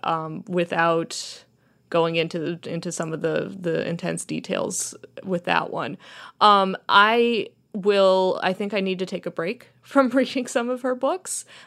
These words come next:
I did not jump immediately <laughs> into the third one. I, I, I took a step back and said, "Oh my gosh, I need to, I need to find something lighter," because this,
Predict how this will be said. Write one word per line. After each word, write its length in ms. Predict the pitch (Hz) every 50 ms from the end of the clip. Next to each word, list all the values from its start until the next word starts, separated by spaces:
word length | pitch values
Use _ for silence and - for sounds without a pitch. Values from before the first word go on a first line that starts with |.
| -
I 120 | - - 190
did 160 | 180 202 202
not 240 | 208 214 240 233 202
jump 280 | - 208 208 202 196
immediately 520 | 208 196 190 185 185 196 - - 220 226 220
<laughs> 60 | 196
into 200 | 208 175 196 208
the 140 | 180 180 185
third 300 | 185 196 175 170 180 175
one. 220 | 196 214 240 247
I, 140 | 202 185 190
I, 340 | 175 185 180 180 180 180 185
I 40 | 180
took 240 | 175 - 185 180
a 40 | 180
step 240 | 180 - 175 165 -
back 200 | 180 170 180 175
and 100 | 190 185
said, 160 | - 185 185 202
"Oh 140 | 220 262
my 140 | 277 262 262
gosh, 260 | 254 202 190 190 -
I 120 | - - 180
need 200 | 180 180 180 165
to, 220 | 180 170 170 170 170 _ - - - - - - - - -
I 60 | 196
need 140 | 196 220 214
to 60 | 202
find 240 | 180 - 180 175 180
something 360 | - 185 175 - 175 180 180
lighter," 340 | 165 165 156 151 143 165 175
because 600 | 175 175 185 175 - - 175 165 165 156 - - -
this, 260 | - 180 196 190